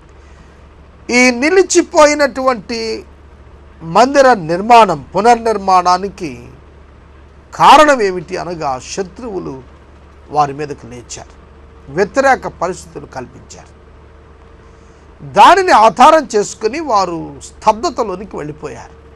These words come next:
యూదులు. వారిని ప్రోత్సాహపరచాలి. అందుకే "సైన్యములకు అధిపతియగు యెహోవా" అనే పదం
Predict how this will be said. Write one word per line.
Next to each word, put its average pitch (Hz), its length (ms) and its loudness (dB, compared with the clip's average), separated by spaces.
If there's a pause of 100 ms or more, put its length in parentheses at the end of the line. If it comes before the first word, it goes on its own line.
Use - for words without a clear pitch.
(380)
యూదులు. 160 340 -6 (2000)
వారిని 285 260 4
ప్రోత్సాహపరచాలి. 262 1200 2 (160)
అందుకే 233 520 -2 (260)
"సైన్యములకు 320 1000 2
అధిపతియగు 247 640 0
యెహోవా" 208 580 2
అనే 190 180 -6
పదం 202 480 -2